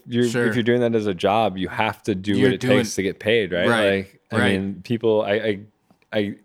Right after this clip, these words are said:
Speaker 1: people joke, like, "Oh, like, influencer or whatever," but, like, those people, like, that's their job.
Speaker 2: That's what they're doing.
Speaker 1: Just like,
Speaker 2: To,
Speaker 1: you
Speaker 2: just
Speaker 1: know,
Speaker 2: like you're cleaning the whatever.
Speaker 1: the toilets as a janitor.
Speaker 2: Right.
Speaker 1: Like, um,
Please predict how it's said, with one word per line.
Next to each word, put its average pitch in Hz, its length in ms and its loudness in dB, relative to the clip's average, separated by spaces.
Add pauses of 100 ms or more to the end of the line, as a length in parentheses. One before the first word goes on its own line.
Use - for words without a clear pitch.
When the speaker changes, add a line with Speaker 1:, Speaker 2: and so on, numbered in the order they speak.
Speaker 1:
people 127 300 0
joke, 104 340 2
like, 95 180 0
"Oh, 104 220 -8
like, 98 160 -10
influencer 107 480 -8
or 104 60 -4
whatever," 110 280 -2
but, 101 220 -2
like, 110 180 0
those 113 240 2
people, 135 220 -4
like, 101 80 0
that's 120 260 -8
their 262 140 -4
job. 143 320 -2
Speaker 2:
That's 143 100 2
what 156 100 2
they're 143 100 2
doing. 135 240 0
Speaker 1:
Just 151 220 2
like, 170 260 -2
Speaker 2:
To, 151 120 0
Speaker 1:
you 135 80 0
Speaker 2:
just 131 140 2
Speaker 1:
know, 127 80 2
Speaker 2:
like 143 100 2
you're 147 200 2
cleaning 151 420 0
the 139 160 -2
whatever. 123 480 -2
Speaker 1:
the 123 100 4
toilets 147 400 -2
as 110 160 -2
a 107 80 -2
janitor. 113 760 -2
Speaker 2:
Right. 117 380 2
Speaker 1:
Like, - 140 -16
um, 107 480 -2